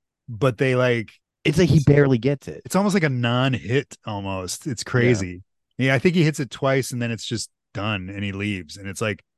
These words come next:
Speaker 2: See,
Speaker 1: dude,
Speaker 2: it
Speaker 1: what?
Speaker 2: I wanted to see him, like, if, if, if, if, whatever, if you want him to t-, take him out with this bat, I want him, I want to see him beat this, you know what I
Speaker 1: Yeah,
Speaker 2: mean? And then
Speaker 1: yeah.
Speaker 2: lift it up and then
Speaker 1: Yeah.
Speaker 2: show how big it was. Like,
Speaker 1: Yeah.
Speaker 2: i-, that, it,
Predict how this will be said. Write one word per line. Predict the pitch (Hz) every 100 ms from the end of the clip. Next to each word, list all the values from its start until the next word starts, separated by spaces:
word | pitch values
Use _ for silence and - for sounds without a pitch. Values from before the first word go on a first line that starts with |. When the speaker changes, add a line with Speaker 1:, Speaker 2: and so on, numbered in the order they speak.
| _
Speaker 2:
See, | - 127
Speaker 1:
dude, | 123 196 -
Speaker 2:
it | _
Speaker 1:
what? | 98 135 202 _ _ _ _
Speaker 2:
I | 123
wanted | 160 160 127
to | 110
see | - 113
him, | 104 92
like, | 98 95
if, | 98
if, | - 139
if, | 147 156
if, | 120 120 107 -
whatever, | - 123 85 82
if | 85
you | 107
want | 104 107 98
him | 90
to | 95
t-, | 98
take | 104 95
him | 95
out | 90
with | -
this | 85
bat, | 90 92 78 -
I |
want | 107 113 92
him, | 80 -
I | 104
want | 147
to | 104
see | 101
him | 85 -
beat | 107 110 -
this, | 85 - - 120 - -
you | 131
know | 135
what |
I | 123
Speaker 1:
Yeah, | -
Speaker 2:
mean? | 117
And | 104 117
then | 104
Speaker 1:
yeah. | 123
Speaker 2:
lift | 123 127 95
it | -
up | 98 104 123 -
and | 120 107
then | 104
Speaker 1:
Yeah. | 139 117 92 82
Speaker 2:
show | - - 117
how | 110 101
big | 87 107 107
it | 117
was. | 107 113 110 117 107
Like, | 87 90
Speaker 1:
Yeah. | 135 127 101 87 - _ _ _ _ -
Speaker 2:
i-, | 104 120
that, | 139 127
it, | 104